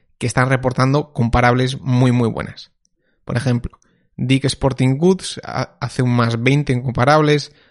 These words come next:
Dollar General más diecinueve, Hibbett's más veintidós, Big Lots más treinta y uno, Big Five más dieciséis.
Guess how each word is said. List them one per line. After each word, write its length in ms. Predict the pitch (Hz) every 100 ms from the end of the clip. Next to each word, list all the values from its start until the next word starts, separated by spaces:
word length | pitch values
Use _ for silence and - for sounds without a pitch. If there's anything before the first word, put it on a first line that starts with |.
| _
Dollar 380 | - 131 127 120
General 340 | 131 131 127 127
más 160 | 117
diecinueve, 720 | 117 - 127 135 135 131 127 - -
Hibbett's 460 | 135 131 120 - -
más 200 | 127 117
veintidós, 720 | 117 110 123 123 123 123 - _ _ _ _
Big 280 | 131 127 123
Lots 240 | 123 120
más 200 | 123 117
treinta 320 | 117 113 117
y 100 | 117
uno, 440 | 120 120 120 120 - _ _ _ -
Big 280 | 123 131 123
Five 480 | - 123 120 120 110 -
más 420 | - 117 113 - -
dieciséis. 800 | 120 117 120 - 127 127 117